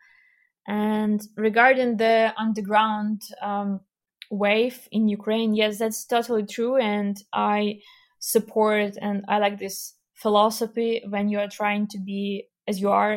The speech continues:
and you, you know, like, pretending is not an option. So as I, as I, you know, like, as I told you,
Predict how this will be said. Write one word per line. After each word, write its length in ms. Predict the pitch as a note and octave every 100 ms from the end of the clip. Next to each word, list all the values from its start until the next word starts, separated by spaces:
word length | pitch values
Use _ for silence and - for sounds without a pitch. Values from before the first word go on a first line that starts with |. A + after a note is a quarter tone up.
| -
and 300 | G#3 G3+ G3+
you, 400 | G#3 G3+ G#3 - _ _ _ _ _ -
you 60 |
know, 120 | G3+ G3+
like, 380 | G3 F3 - _ _ _ _ _ -
pretending 680 | A3 A#3+ A3+ A3+ A3+ A3+
is 200 | A3 G#3+ G#3
not 180 | G3+ G#3
an 100 | G#3
option. 500 | G3 - B3 D4+ E4+ _ _ _ _ _
So 1040 | - - G#3 G3+ G3+ G3 G3 F#3+ F#3+ G#3 - _ _ -
as 160 | G#3+
I, 260 | G#3+ G#3 G#3 -
as 160 | A#3+ A3+
I, 100 | - -
you 100 | A3+
know, 160 | G#3+
like, 220 | A3 G3+ -
as 140 | G3+
I 80 | G3+
told 320 | G#3 G#3+ G#3+
you, 260 | G#3 G3